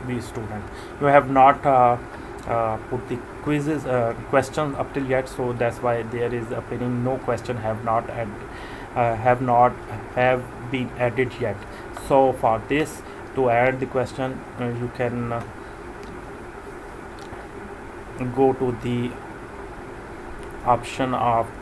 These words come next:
the, uh, s-, select setting menu and then go to the,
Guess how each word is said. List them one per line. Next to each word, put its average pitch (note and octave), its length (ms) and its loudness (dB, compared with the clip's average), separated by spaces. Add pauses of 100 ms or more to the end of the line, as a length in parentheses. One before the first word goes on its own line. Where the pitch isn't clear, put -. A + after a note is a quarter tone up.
the, A#2+ 340 -4 (120)
uh, A2+ 260 2 (2250)
s-, - 220 -10 (560)
select - 360 -2
setting D#3+ 420 -4 (320)
menu C3+ 360 0 (140)
and A#2+ 260 -4
then A#2+ 240 0
go A#2+ 280 -2
to A#2+ 260 -6
the, A#2+ 260 -6